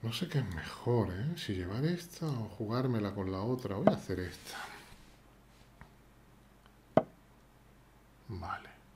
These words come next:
Y ahora... Y yo creo que ya... Ahora sí tengo que golpear aquí, ¿no? Ahora sí, porque E cuatro está indefenso.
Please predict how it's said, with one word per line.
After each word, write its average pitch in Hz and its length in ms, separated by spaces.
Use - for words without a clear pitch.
Y - 120
ahora... 139 680
Y 95 100
yo 101 120
creo - 180
que 131 140
ya... 104 280
Ahora 151 360
sí 160 240
tengo 139 300
que 117 100
golpear 101 540
aquí, 104 420
¿no? 107 320
Ahora 123 220
sí, 160 200
porque 151 300
E 135 40
cuatro 139 340
está 147 220
indefenso. 113 680